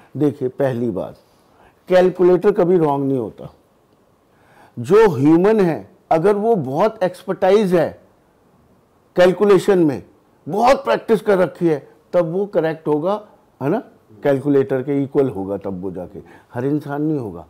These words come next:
अब मैं यही चीज़ आपको बताता हूँ, हमारे पास कितने लोग पत्रिका लेके आते हैं जो उनकी बचपन की बनी हुई है, आधे से ज़्यादा गलत होती है। आधे से ज़्यादा चंद्रमा,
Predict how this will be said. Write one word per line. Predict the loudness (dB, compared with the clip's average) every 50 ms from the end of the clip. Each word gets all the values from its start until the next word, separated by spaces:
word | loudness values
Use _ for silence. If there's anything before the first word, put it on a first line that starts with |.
| _ _ _ -20 -20 -20 -20 -20 -20 _ _ _ _ _ 0
अब | 0 2
मैं | 4 4 4 4
यही | 4 4 4 4 4 2
चीज़ | 0 0 2 2
आपको | 2 2 2 0 -2 -4
बताता | -4 -2 -2 -2 -4 -4 -6 -8
हूँ, | -10 -10 -12 _ _ _ _ _ -6
हमारे | -4 -2 0 0 0 0
पास | -2 -4 -6 -4
कितने | -6 -8 -6 -2 0 0 2
लोग | 4 4 4 2 2 0 -2
पत्रिका | -4 -4 0 0 0 2 2 2
लेके | 4 2 2 0 0
आते | 0 0 0 -2 -6 -8
हैं | -10 -10 -12 -16 _ _ -12
जो | -2 2 2 4 4
उनकी | 2 0 -2 -2
बचपन | 0 0 0 0 2 0 0 0 0
की | 0 0
बनी | 2 2 2 2 0
हुई | 0 -2 -4
है, | -8 -10 -12 -18 _ _ _ _ _ _ _ _ _ _ _ 0
आधे | 2 4 4 4 2 0
से | 0 0 0
ज़्यादा | 0 0 0 0 0 -2
गलत | -2 -4 -6 -8 -10 -12
होती | -16 -18 _ -18 -18
है। | -18 -18 _ _ _ _ _ _ _ _ _ _ -20 -20 -20 -20 -20 -20 -10 _ 2
आधे | 2 4 4 4 2 2
से | 2 0
ज़्यादा | 2 2 2 4 2 0
चंद्रमा, | 0 2 0 2 2 2 2 2 2 2 0 -2 -4 -8